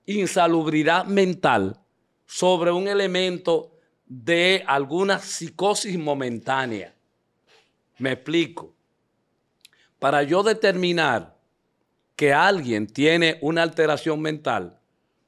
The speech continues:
yo debo, eh, calcular, calcular no, ob-, observar que el comportamiento <coughs> tuyo cotidiano empezó a cambiar y ha cambiado durante dos o más semanas. Entonces yo puedo decir, "Pero ven acá,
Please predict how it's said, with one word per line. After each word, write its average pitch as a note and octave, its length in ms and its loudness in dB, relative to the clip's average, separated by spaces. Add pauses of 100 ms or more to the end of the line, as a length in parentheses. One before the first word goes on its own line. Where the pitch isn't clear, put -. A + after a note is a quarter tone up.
(140)
yo C3 320 0
debo, F#3+ 680 2 (1040)
eh, A2+ 480 -2
calcular, F3+ 720 2
calcular D#3 520 2
no, D3+ 360 -2 (420)
ob-, F#3 260 0
observar D#3 840 2 (480)
que D#3+ 100 0
el D#3+ 120 2
comportamiento D#3 920 2
<coughs> F#3 80 -6
tuyo A3 380 6
cotidiano F3 800 2 (440)
empezó D#3+ 520 2
a G3 80 0
cambiar D#3+ 640 0
y D3 80 2
ha E3 140 0
cambiado F3 480 2
durante C#3+ 480 2
dos F#3 360 2
o D3+ 100 2
más D3 200 -2
semanas. G#2 760 -8 (760)
Entonces C#3 240 -2
yo D3 120 0
puedo D#3+ 220 2
decir, D3 240 2
"Pero E3 160 -2
ven D3+ 120 -2
acá, F#2+ 360 -10